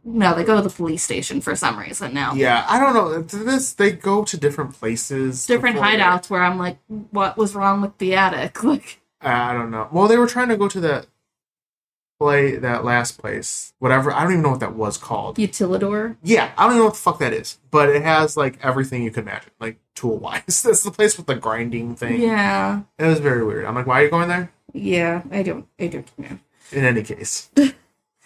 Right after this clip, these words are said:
Speaker 1: So they're gonna make a run for the police station while Eben goes and tries to distract them, and he figures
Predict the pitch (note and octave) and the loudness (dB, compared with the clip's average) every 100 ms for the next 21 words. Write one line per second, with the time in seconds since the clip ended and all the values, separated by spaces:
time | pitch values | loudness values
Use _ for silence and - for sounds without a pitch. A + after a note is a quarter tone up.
0 | - C#4 - - G3+ F#3+ G3 G3+ A3 A3+ | -18 -18 -4 4 6 6 4 2 2 2
1 | A3+ G#3+ A3 G#3+ G3+ G#3 - G3 G3 F#3+ | 0 0 0 2 2 -2 -2 0 2 2
2 | F#3+ F#3 - G3 G#3+ - F3+ E3 E3 E3+ | 0 -4 -4 0 0 0 2 2 2 -2
3 | E3 F3 F3+ E3+ E3 E3 - _ _ _ | -2 -2 0 2 4 2 -2 _ _ _
4 | _ _ - F#3 F3 F3+ F3 F3 C#3+ E3 | _ _ -4 0 2 4 2 2 -2 -2
5 | F#3 D#3+ E3 - E3+ E3 D3+ - _ - | 0 0 -2 -2 0 0 -2 -4 _ -8
6 | F#3+ - E3+ D#3+ - G3+ A3+ F3 E3+ F3 | -4 0 0 0 0 0 2 2 0 0
7 | F#3+ F3+ F3 F3 E3 E3+ - - | -2 0 0 0 -4 -4 -6 -10